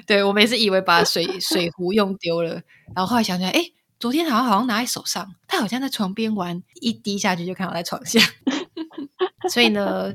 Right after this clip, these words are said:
Speaker 1: 就要提醒大家，不论你去哪里玩，都请检查一下你的床底。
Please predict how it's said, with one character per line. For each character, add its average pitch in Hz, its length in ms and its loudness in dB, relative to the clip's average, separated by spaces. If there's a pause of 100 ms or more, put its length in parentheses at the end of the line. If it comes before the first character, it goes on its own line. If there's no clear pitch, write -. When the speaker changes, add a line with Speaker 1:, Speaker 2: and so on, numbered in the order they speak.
(120)
Speaker 1:
就 240 80 2
要 240 100 8
提 240 120 -2
醒 214 180 0
大 214 140 4
家， 202 240 2 (200)
不 214 140 -4
论 254 200 0
你 196 100 -2
去 208 140 -6
哪 180 160 -2
里 185 180 -8
玩， 214 360 -10 (100)
都 208 100 -4
请 208 240 2
检 175 180 -2
查 170 200 -2
一 165 60 -2
下 196 140 0
你 180 60 -2
的 180 80 -4
床 202 220 2 (240)
底。 - 380 -2